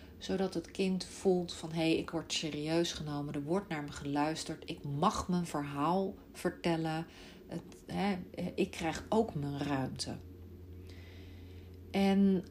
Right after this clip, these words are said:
nou, wanneer het in een groep is, kun je, eh, ook de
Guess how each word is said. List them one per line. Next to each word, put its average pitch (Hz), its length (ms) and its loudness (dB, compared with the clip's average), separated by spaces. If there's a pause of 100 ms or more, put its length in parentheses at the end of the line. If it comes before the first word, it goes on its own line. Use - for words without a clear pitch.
(300)
nou, 156 280 4
wanneer 190 260 8
het 170 100 2
in 170 120 -2
een 170 80 2
groep 214 380 2
is, 208 340 4
kun 190 220 4
je, 151 160 0 (360)
eh, 101 120 -2 (140)
ook 170 220 6
de - 140 0